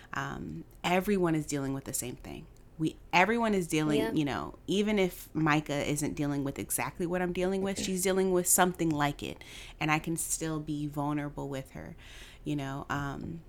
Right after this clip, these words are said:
Speaker 2: Yeah.
Speaker 1: so
Speaker 2: The enemy can only work with darkness. He can't work
Speaker 1: Yeah.
Speaker 2: with the light.
Speaker 1: Yeah.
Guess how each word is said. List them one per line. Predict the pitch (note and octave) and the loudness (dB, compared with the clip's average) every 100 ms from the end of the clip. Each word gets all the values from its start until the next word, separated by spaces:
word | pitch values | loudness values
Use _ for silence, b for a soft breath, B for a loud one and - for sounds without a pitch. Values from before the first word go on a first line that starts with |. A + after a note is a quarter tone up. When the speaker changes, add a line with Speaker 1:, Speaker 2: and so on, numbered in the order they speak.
| - | -12
Speaker 2:
Yeah. | G3+ G3 - - - - - | -10 -10 -12 -16 -12 -10 0
Speaker 1:
so | - D#3+ D3 B2+ - B B B | 2 2 0 -2 -6 B B B
Speaker 2:
The | A#3 | 6
enemy | A#3 B3+ C4+ C#4 | 8 8 6 4
can | C4 A#3+ | 4 4
only | A3+ A3+ | 4 2
work | G#3+ G3 G3 | 4 2 2
with | F#3+ | -2
darkness. | F3 E3+ - F3 D#3+ | 0 -2 -4 -4 -4
He | C#3+ | -4
can't | C#3 C#3+ C#3+ | 0 0 0
work | C#3 | 0
Speaker 1:
Yeah. | C#3 | 0
Speaker 2:
with | F3+ - | -2 -2
the | E3+ | -2
light. | F3 F3+ | 0 -2
Speaker 1:
Yeah. | C3+ C3 | -2 -8